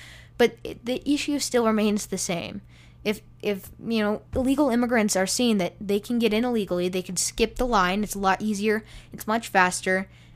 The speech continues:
And then in these cities, such as California, or if this bill were to ever be passed, which it's not, realize that they can get free money. That, that's just going to incentivize it more.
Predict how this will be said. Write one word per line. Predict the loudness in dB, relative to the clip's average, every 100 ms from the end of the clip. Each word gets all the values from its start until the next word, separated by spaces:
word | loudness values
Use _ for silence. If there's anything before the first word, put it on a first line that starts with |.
| 0
And | 4
then | 4 2 0
in | 2
these | 2 2
cities, | 0 -2 -2 -2
such | -4 -4
as |
California, | -6 -2 -2 -2 -4 -4 -6 -10 -14 -20 -2
or | 2 2 2 0
if | 0
this | 0 -4
bill | 0 2 2
were | 0 0
to | 0
ever | 0 -2
be | -2
passed, | 0 0 0 -2
which | -4
it's | -4 -4
not, | 0 2 2 -2 -10 -20 -20 -20 -20 -20 -12
realize | -2 2 6 6 6 2
that | -4
they | -4
can | -4 -2
get | 0 0 -4 -12
free | -6 -2 0 0 -2 -4
money. | -2 0 0 -2 -6 -16 -20 -20 -20 -20 -20 -18 0
That, | 0 6
that's | 4 4
just | -2 -2
going | 2 2
to | 2
incentivize | 0 0 0 -2 2 2 4
it | 0
more. | 0 -2 -2 -6